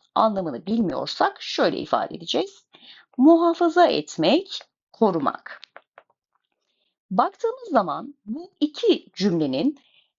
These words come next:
en doğru şekilde eksiksiz ve,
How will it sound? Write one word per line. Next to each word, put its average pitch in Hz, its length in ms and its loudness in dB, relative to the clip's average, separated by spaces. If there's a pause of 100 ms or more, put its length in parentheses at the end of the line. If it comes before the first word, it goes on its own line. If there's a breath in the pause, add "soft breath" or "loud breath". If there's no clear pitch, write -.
(160)
en 403 340 0
doğru 269 460 4
şekilde - 480 -4
eksiksiz 247 960 -2
ve, 151 300 4